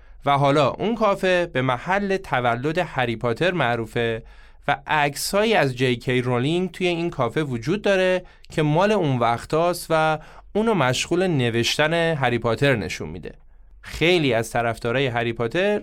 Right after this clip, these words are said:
سعی می‌کنن حتماً به این کافه سر بزنن که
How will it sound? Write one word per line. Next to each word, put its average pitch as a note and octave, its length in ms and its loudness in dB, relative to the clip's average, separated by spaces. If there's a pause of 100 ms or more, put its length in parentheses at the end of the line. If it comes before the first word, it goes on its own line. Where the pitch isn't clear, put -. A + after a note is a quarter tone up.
سعی F3+ 300 0
می‌کنن F#3+ 500 0 (280)
حتماً F#3 500 0
به F#3 100 0
این E3 140 0
کافه D3 280 -2
سر E3+ 380 0
بزنن C3 560 0
که C3 380 -2